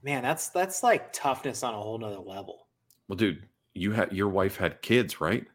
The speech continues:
Speaker 1: Yeah.
Speaker 2: She literally fired a kid out of that bad boy.
Speaker 1: I know, I know. When, dude, when I talk
Speaker 2: Bro.
Speaker 1: about, like, pain, like, I'm in pain,
Speaker 2: Dude.
Speaker 1: like, I drank too many Cutwaters, I have to revert back to that and just be like,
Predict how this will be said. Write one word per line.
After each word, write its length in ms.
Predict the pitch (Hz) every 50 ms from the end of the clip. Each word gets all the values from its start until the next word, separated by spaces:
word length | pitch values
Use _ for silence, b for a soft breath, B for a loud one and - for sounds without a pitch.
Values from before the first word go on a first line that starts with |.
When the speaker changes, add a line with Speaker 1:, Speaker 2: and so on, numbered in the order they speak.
| _ _ _ _ _ _ _ _ _ _ -
Speaker 1:
Yeah. 340 | - 107 104 104 107 127 131 123 _ _ _ _ _
Speaker 2:
She 140 | - - 90
literally 400 | 82 90 101 110 110 107 104 95
fired 520 | - - - - 110 104 101 101 98 95
a 40 | 87
kid 280 | - - - 123 120 113
out 140 | 101 78 69
of 60 | 69
that 160 | 65 57 -
bad 220 | - 65 60 57
boy. 240 | 53 55 52 50 - - _ _ _ _ _ _ _ _ _ _ _ -
Speaker 1:
I 220 | 127 117 110 110
know, 400 | 107 107 101 98 92 90 - - - -
I 120 | 123 107
know. 320 | 107 104 98 92 - - -
When, 260 | - 151 139 160 170 - - - _ - 143
dude, 220 | - 139 123 113
when 120 | 113 127 147
I 80 | 170
talk 180 | 185 - 202 190
Speaker 2:
Bro. 100 | 151 143
Speaker 1:
about, 140 | 147 127 98
like, 220 | 95 - - -
pain, 540 | - - - 123 117 117 117 120 131 139 139 - _
like, 280 | 147 123 104 - - B B B B B B B -
I'm 100 | 131 127
in 100 | 127 120
pain, 300 | 110 - - 107 - 123
Speaker 2:
Dude. 100 | 123 123
Speaker 1:
like, 140 | 120 113 113
I 100 | 117 117
drank 320 | - - 127 123 120 -
too 120 | - - 127
many 160 | 123 117 113
Cutwaters, 580 | 110 - - - 117 - 127 123 123 127 123 117
I 60 | 117
have 120 | 117 113 -
to 120 | - 175
revert 380 | 160 131 117 107 107 113 107 101
back 180 | 104 104 101 -
to 80 | -
that 140 | 110 101 98
and 80 | 98 95
just 100 | - -
be 60 | 98
like, 100 | 92 -